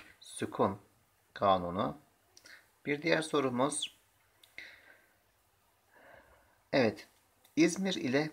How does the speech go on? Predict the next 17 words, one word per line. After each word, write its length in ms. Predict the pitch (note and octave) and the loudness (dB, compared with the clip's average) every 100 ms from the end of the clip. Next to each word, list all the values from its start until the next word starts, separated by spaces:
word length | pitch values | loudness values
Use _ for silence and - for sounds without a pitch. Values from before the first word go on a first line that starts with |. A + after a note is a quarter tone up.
| - | -4
birlikte 460 | A#2+ G#2 - C#3+ - | -2 -4 -2 0 2
Ege 280 | C#3+ D3 C3 | 2 0 2
bölgesi 500 | A2+ A2 B2 - B2 | 0 0 -2 -2 -4
ve 160 | B2+ | 0
Doğu 200 | C3+ C3+ | 0 0
Trakya 340 | - - - D3+ | 2 0 0 -4
Yunanistan'a 720 | C3 C3 C3 - B2 A2 F#2+ | 2 2 2 0 2 2 0
verilecek. 540 | F#2 F2 F#2+ C#3 - - - - - - | -2 -4 -2 -2 -4 -16 -16 -12 -14 2
Antalya, 460 | - C#3 E3 D#3+ D#3 | 2 4 2 0 0
Konya 240 | D3 D3 | 0 -2
çevresi 420 | - A#2+ A2+ - | 0 0 0 -4
İtalya'ya 520 | - - G#2+ A#2 C3 B2+ | -6 0 2 4 2 2
verilecek. 540 | B2 C3 C3+ D3+ - - - _ | 0 0 0 -2 -6 -20 -20 _
Kapitülasyonlardan 880 | - - - C3+ - D3 D3 D3 D3 | -4 -2 0 -2 0 -2 0 0 -2
müttefik 440 | C3+ - C3 D3+ | -2 -4 -4 -2
devletler 400 | C3+ B2 B2+ C3 | 0 0 0 0
yararlanabilecekti. 1040 | B2 A#2 A2+ A2 A2+ G#2 G2+ G#2 G2 - | 2 2 2 2 0 2 0 0 -2 -2